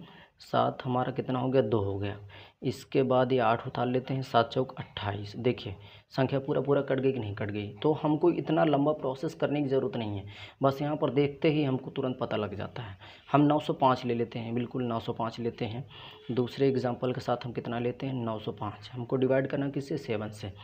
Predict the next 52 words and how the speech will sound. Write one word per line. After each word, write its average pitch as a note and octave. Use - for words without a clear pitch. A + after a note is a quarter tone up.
हम C3
लास्ट C3+
वाली D3
संख्या C#3+
से C#3+
कितना C#3
गुणा C#3
करेंगे? C#3+
दो B2+
पच्चे C3+
दस, G#2+
यहाँ C3
हमने C3+
दस A2+
लिया, G#2+
ज़ीरो B2+
हो C#3
गया, C#3+
नौ B2
में C3
से C3+
एक B2+
गया B2+
आठ, G#2+
अस्सी। A#2
ये C3
संख्या C3
सात A2+
से B2
डिवाइड A2+
नहीं A#2+
हो G#2
पाएगी। G#2+
हम A#2+
भाग A2
करके C3+
देख C#3+
लेते D3+
हैं, D3+
सात C#3
हो D3
गया, D#3
फिर D3+
हमारा C3
नौ A#2+
सौ D#3
पाँच G#2+
हो A2+
गया, A2
सात A#2
एक B2+
नम D3